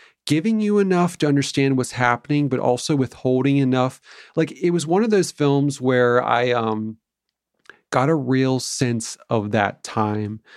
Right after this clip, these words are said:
And, like, it made me feel like I was there in, like, almost like this reincarnation,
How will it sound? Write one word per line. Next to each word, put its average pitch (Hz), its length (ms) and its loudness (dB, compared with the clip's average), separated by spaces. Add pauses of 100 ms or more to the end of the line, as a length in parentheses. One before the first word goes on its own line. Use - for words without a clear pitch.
(320)
And, 131 140 2
like, 131 240 -2
it 139 120 0
made 131 340 2
me 131 160 0
feel 117 340 -2
like 113 200 0
I 107 100 4
was 101 200 -2
there 101 320 2
in, 110 160 0
like, 107 360 -2
almost 123 420 -2
like 117 240 -2
this - 400 -2 (360)
reincarnation, 113 1400 0